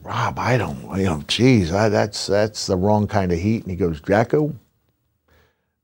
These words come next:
not too many jobs for a fellow with a body like yours in this business.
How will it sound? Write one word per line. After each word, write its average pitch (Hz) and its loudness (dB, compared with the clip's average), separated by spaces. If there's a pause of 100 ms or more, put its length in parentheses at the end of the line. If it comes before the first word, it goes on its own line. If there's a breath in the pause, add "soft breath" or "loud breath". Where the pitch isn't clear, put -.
(180)
not 92 -6
too 107 0
many 110 2
jobs 107 2
for 95 -6
a 92 -4
fellow 104 2
with 98 0
a 85 0
body 98 2
like 104 2
yours 95 2
in 87 -4
this 82 -4
business. 90 -6